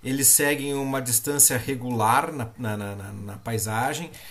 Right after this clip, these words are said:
e essa distância ela é, ela, ela prevê, é, uma boa ergonomia pra, pro, pro manejo, porque não pode ser cansativo também, né? Não pode ter muito sacrifício,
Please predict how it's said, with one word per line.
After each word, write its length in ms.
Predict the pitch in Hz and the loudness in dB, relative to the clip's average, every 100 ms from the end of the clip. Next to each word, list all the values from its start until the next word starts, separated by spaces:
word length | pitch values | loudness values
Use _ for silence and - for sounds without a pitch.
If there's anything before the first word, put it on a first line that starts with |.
| - - - - - | -18 -18 -20 -20 -12
e 120 | 123 131 | 0 4
essa 180 | 131 | 4
distância 540 | 117 - - 147 151 160 | 4 2 2 2 4 4
ela 240 | 143 135 | 4 4
é, 200 | 131 143 147 | 4 2 2
ela, 260 | 127 135 | 4 4
ela 220 | 139 131 127 | 4 4 4
prevê, 760 | - 143 113 113 139 139 139 156 | 2 0 0 2 4 4 2 2
é, 500 | 127 120 123 120 117 | 2 4 4 2 2
uma 220 | 120 123 | 2 0
boa 240 | 117 143 | 4 6
ergonomia 800 | 147 123 151 160 147 147 165 147 | 6 4 4 4 4 2 2 2
pra, 260 | 113 117 113 | 2 0 -2
pro, 260 | - 120 | -4 -8
pro 160 | 113 127 | -6 -2
manejo, 460 | 123 113 104 104 104 | 0 0 -2 -4 -6
porque 200 | - 127 | -6 -8
não 160 | 143 131 | -6 -4
pode 220 | 151 151 | 0 2
ser 100 | 165 | 0
cansativo 800 | - 160 156 - - 151 160 120 | 0 -2 -2 -2 -6 -4 -4 -4
também, 400 | 113 107 107 107 | -4 -4 -2 -4
né? 120 | 104 | -4
Não 120 | 98 104 | -6 -6
pode 260 | 123 117 | -6 -6
ter 140 | - 127 | -6 -6
muito 260 | 131 123 | -4 -6
sacrifício, 760 | 139 120 - - 143 143 - | -8 -8 -12 -10 -6 -2 -4